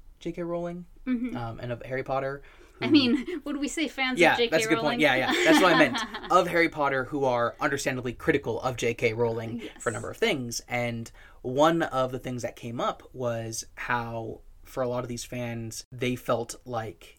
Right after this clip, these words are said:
Speaker 1: Lupin getting with Tonks at all was like a slap in the face
Speaker 2: Hmm.
Speaker 1: to the Wolfstar community,
Speaker 2: Mm-hmm.
Speaker 1: to this vibrant fan community that shipped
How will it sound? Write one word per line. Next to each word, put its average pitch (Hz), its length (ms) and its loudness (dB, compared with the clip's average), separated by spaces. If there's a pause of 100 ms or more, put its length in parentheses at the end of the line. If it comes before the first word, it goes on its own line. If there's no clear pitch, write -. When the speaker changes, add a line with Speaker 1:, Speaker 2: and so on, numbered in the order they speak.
Speaker 1:
Lupin 123 680 -6
getting 135 300 -2
with 123 160 -8
Tonks 123 440 -10
at 117 200 -12
all 123 520 -4
was 127 200 -10
like - 140 -14
a - 60 -12
slap - 420 -6
in - 60 -14
the 87 80 -18
face - 680 -10
Speaker 2:
Hmm. 214 240 -10
Speaker 1:
to 127 460 -2
the 123 100 -6
Wolfstar 110 480 -8
community, - 560 -14 (320)
Speaker 2:
Mm-hmm. 214 280 -8
Speaker 1:
to 117 600 -6
this 113 320 -8
vibrant 123 560 -4
fan 113 220 -12
community 117 460 -12
that - 300 -12
shipped - 540 -10